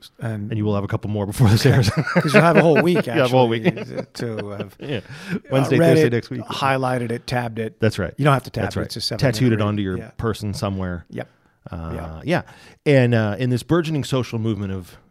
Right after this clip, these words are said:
Speaker 2: two plus.
Speaker 1: Mm, I think it's more than two now.
Speaker 2: I said two plus.
Speaker 1: Okay.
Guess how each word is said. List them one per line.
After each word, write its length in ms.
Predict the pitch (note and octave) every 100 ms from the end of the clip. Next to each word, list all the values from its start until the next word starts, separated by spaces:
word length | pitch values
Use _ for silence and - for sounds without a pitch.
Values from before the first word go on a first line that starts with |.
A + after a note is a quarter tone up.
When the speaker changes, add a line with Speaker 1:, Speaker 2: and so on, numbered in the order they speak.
| _ _
Speaker 2:
two 140 | -
plus. 380 | B2 G#2 D#2 -
Speaker 1:
Mm, 60 | E3
I 40 | A#3
think 160 | E4
it's 80 | D3+
more 180 | D#3+ G3+
than 80 | F3+
two 220 | A3 G#3+
now. 260 | F#3 G#3+ G3
Speaker 2:
I 60 |
said 180 | E3 G3+
two 140 | A#3
plus. 380 | - D#4+ - - _ -
Speaker 1:
Okay. 280 | C#3+ E3 F#3